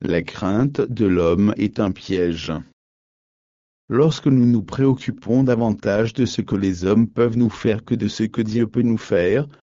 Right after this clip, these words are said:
frères, nous sommes pris au piège. Cela nous limite. Mais lorsque nous craignons Dieu,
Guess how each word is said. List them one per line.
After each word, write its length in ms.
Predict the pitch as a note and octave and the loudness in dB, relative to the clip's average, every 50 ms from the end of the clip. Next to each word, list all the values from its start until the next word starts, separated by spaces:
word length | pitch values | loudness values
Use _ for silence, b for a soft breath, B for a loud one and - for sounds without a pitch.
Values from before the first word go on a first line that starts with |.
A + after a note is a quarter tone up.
| _ _ _ | _ _ _
frères, 580 | - - - - G2+ G2 G2 G2+ A#2 C#3 D3+ F3 E3+ _ _ _ _ _ _ | -20 -10 -6 -4 -2 0 0 0 0 0 -2 -4 -8 _ _ _ _ _ _
nous 180 | - A2+ A2+ G#2+ | 0 2 2 2
sommes 340 | - - - F2+ E2+ E2 E2 | 0 -2 0 0 0 0 -2
pris 280 | - - G#2 G2+ G#2 - | -4 -6 -6 -6 -4 -2
au 120 | - A#2+ G#2+ | -2 -2 -2
piège. 640 | - - - F#2 F#2 F2+ F2 E2+ E2 D#2 - E2 D#2 E2 - _ _ _ _ _ _ _ _ _ _ _ _ _ _ _ _ _ _ | -4 -6 -6 -2 0 0 0 -2 -4 -6 -8 -8 -10 -10 -12 _ _ _ _ _ _ _ _ _ _ _ _ _ _ _ _ _ _
Cela 380 | - - - - C3+ B2+ C3+ C#3 | -16 -8 -2 0 2 2 4 4
nous 200 | C#3+ B2 A2 A2 | 4 4 2 2
limite. 640 | G2+ F#2+ F#2+ F#2 E2+ D2+ C#2+ C#2 - - - - - C#2+ C#2+ - _ _ _ _ _ _ _ _ _ _ _ _ _ _ _ _ _ | 2 2 2 2 0 0 -2 -6 -8 -14 -14 -14 -12 -12 -14 -16 _ _ _ _ _ _ _ _ _ _ _ _ _ _ _ _ _
Mais 220 | - G#2+ G#2+ A2 G#2+ | -2 0 2 2 2
lorsque 380 | G2+ G#2+ A2+ A2+ - - - | 0 -2 -2 -4 -6 -4 -2
nous 220 | C3+ B2 A2+ G#2+ G2 | 0 2 2 0 0
craignons 560 | G2 - - A2 A#2 A#2+ A#2+ A#2 A2+ A2+ A#2 | -2 -4 -4 -2 0 2 4 4 4 2 2
Dieu, 460 | A#2+ G#2+ G#2 G2+ F#2 F#2 G#2 B2+ C#3 | 0 0 0 2 2 0 0 -2 -6